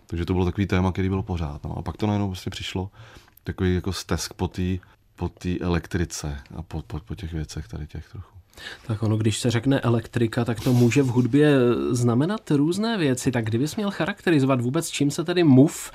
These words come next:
Speaker 1: Mm, mm,
Speaker 2: odlišuje
Speaker 1: mm.
Speaker 2: od dalších projektů, ve kterých hraješ?
Speaker 1: Jasně, no tak to je samozřejmě nástroj v obsazení, který je prostě baskytara, kytara elektrická se spoustou efektů, samozřejmě krabiček, což se pořád taky obohacuje, obohacuje, protože ten vývoj jde dopředu, vzniká spousta nových věcí, který používají.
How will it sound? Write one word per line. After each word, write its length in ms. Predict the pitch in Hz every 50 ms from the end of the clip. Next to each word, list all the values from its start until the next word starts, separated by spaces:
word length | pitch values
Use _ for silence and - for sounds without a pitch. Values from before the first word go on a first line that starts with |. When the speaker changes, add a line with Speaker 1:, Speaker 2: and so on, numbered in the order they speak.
| - -
Speaker 1:
Mm, 60 | 110 104 101 107 104
mm, 80 | 95 95
Speaker 2:
odlišuje 460 | 98 120 131 139 - - 160 151 147
Speaker 1:
mm. 60 | 139
Speaker 2:
od 120 | 131 -
dalších 440 | 120 117 117 120 117 - - 170 -
projektů, 520 | - - 131 131 127 131 127 - - 127 117
ve 100 | 113 110
kterých 400 | - - 117 113 117 110 - -
hraješ? 680 | 117 104 110 110 110 107 107 107 107 - - - - - - - - - - - - - -
Speaker 1:
Jasně, 280 | 92 90 - - 101 92
no 100 | 92 90
tak 320 | - 131 127 - - - - - - - _ _ _
to 100 | _ -
je 60 | 110 95
samozřejmě 320 | 98 110 110 117 120 117
nástroj 280 | 110 98 - 117 123 123
v 40 | 120
obsazení, 540 | 98 - 110 104 110 110 110 113 113 117 113
který 180 | 110 101 98
je 60 | 101
prostě 260 | 95 101 95 - - 98
baskytara, 880 | 90 87 - - 107 101 - 110 107 110 113 117 117 120 123 123 123 113
kytara 340 | - 95 - - 104 110
elektrická 600 | 107 104 101 90 - 107 98 - - - 107 104 101
se 80 | 101
spoustou 420 | 92 - - 107 92 - - 107 101
efektů, 440 | 90 - 95 85 - - 92 92 92
samozřejmě 280 | 101 92 92 101 95
krabiček, 340 | 95 92 90 95 - 92 90
což 100 | - 87
se 100 | - 95
pořád 220 | - 95 95 95
taky 200 | 85 98 - - -
obohacuje, 460 | 101 90 92 90 90 - - 98 92
obohacuje, 460 | 92 92 87 87 85 - 90 90 90
protože 160 | 90 85 87
ten 140 | - 95 90
vývoj 260 | 87 90 85 87 87
jde 80 | 90 92
dopředu, 360 | 90 82 - - 85 87 92 90
vzniká 300 | 85 85 85 85 - 87 87
spousta 280 | - 90 85 - -
nových 180 | 90 90 90 90
věcí, 280 | 85 80 - - 90 - _ - - - - - - - - -
který 220 | _ - 90 90 85
používají. 480 | - 90 87 85 85 87 85 87 90